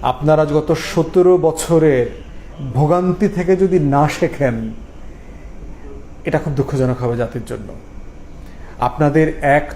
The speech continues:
ছয়ের যে বদনামগুলোকে বিক্রি করে আওয়ামী লীগকে ক্ষমতায় নিয়ে আসা হয়েছে,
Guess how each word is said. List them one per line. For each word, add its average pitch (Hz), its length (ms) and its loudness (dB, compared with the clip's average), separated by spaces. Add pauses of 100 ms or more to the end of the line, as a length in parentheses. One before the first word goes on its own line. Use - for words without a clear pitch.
ছয়ের 156 440 4
যে 147 180 2
বদনামগুলোকে 151 800 2
বিক্রি 147 440 2
করে 139 360 2 (540)
আওয়ামী 139 280 4
লীগকে 147 280 4
ক্ষমতায় 143 420 0
নিয়ে 143 140 2
আসা 135 220 -2
হয়েছে, 123 500 -2